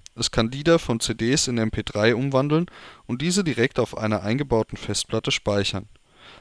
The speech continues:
Leider kann es nicht die iDevices direkt damit betanken.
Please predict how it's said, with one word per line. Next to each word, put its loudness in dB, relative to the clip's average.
Leider 6
kann 2
es -2
nicht -2
die -2
iDevices 2
direkt 0
damit -4
betanken. -8